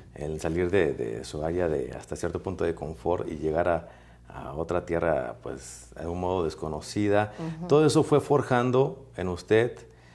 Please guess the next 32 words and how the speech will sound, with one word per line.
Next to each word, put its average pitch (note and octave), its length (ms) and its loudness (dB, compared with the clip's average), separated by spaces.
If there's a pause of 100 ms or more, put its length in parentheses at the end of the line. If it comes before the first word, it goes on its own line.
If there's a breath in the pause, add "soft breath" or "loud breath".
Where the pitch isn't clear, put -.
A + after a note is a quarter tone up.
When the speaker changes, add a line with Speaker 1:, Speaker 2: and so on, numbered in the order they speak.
(180 soft breath)
Speaker 1:
eh, D#2+ 360 -4
ese G2+ 300 0
sentir G2+ 560 -4
de, F2+ 400 2 (400 soft breath)
de E2 140 -4
esfuerzo, A2+ 840 2 (320 loud breath)
de F2 140 0
abrir G#2 420 2
la F#2+ 100 -4
visión, G#2+ 600 0
de, - 140 -2
Speaker 2:
Ujú. G3+ 120 -2
Speaker 1:
incluso C#3 420 4
de, G#2+ 220 4
de F2 360 2
madurez F#2+ 560 2
profesional. G2 760 0
Speaker 2:
Así A2 80 -8 (120)
es. F3 80 -12 (280 loud breath)
Speaker 1:
Eh, F#2 580 2
¿qué D3 100 2
puede D#3 260 0
recomendar G#2 800 0 (260 loud breath)
a - 80 -2
los F2+ 140 0
muchachos F#2+ 400 -6
que F#2+ 80 -10
nos E2+ 80 -6
están, G2 240 -4
eh, G#2 120 -4
escuchando F#2 600 -6
ahorita, F2+ 680 -2